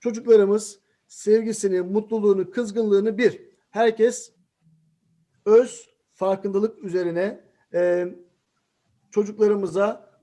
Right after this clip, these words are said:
fırsat tanımamız gerekiyor. İki, kendimizi ifade etmek, sevgimizi, heyecanımızı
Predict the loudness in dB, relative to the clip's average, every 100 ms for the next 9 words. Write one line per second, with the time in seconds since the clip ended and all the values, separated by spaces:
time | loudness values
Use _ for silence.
0 | -12 -12 -4 -4 -2 -4 -2 -2 -2 -2
1 | 0 -2 -2 -4 -6 _ _ -16 -6 -4
2 | -6 _ _ _ _ _ _ _ _ _
3 | _ _ -2 -2 -2 -2 -4 -4 -8 -8
4 | -4 0 0 -2 -14 -16 _ _ _ _
5 | 0 2 2 -2 -6 -2 -2 -4 _ _
6 | _ _ _ 0 2 2 0 -2 -4 0
7 | 0 0